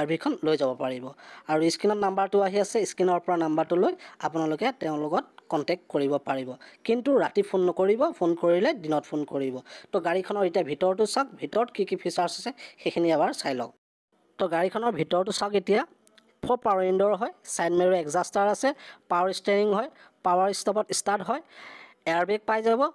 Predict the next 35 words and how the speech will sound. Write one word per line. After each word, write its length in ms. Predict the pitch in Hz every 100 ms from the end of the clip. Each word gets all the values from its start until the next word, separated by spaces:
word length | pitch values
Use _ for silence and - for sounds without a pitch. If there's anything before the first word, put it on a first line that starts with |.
| _ _ _
ব্লুটুথ 280 | 160 170 - -
কানেক্টিভিটি, 480 | 202 196 214 214 240 -
টাচ 160 | 180 - 185
স্ক্ৰীণ, 220 | - 240 311 _ - 170
এ 40 | 175
চি, 100 | - 208 147
হিটাৰ 260 | 160 185 185
ৰানিঙত 320 | 170 185 196 190
আছে, 180 | - 277 - -
লেডাৰ 240 | 151 165 180
ছিট 100 | - 185
কভাৰ 200 | 175 170
লগাই 180 | 156 165 185
ৰাখিছে। 300 | - 190 269 - - - - 151
গাড়ীখনৰ 360 | 151 151 180 160
ভিতৰটো 300 | 156 180 196 185
দেখিছে, 260 | 214 190 277 180 147
বহুত 180 | 143 175
ধুনীয়া 240 | 160 165 190
হৈ 120 | 196 208 196
আছে। 160 | 269 208 - - - - 175 156
আৰু 180 | 156 170 165 - 165
আপোনালোকে 400 | 196 208 208 208 196
যদি 140 | 196 190
ল'ব 100 | 165 180
বিচাৰে 280 | 170 185 185 160
Honda 240 | 165 175 165
বি 80 | 156 170
আৰ 80 | 170
ভিখন, 260 | 190 - 294 277 -
তো 60 | 156
ল'ব 100 | 151 165 180
পাৰিব। 240 | 190 214 277 - - - - 143
আৰু 120 | 151 156
আপোনালোকে 500 | 156 202 214 196 202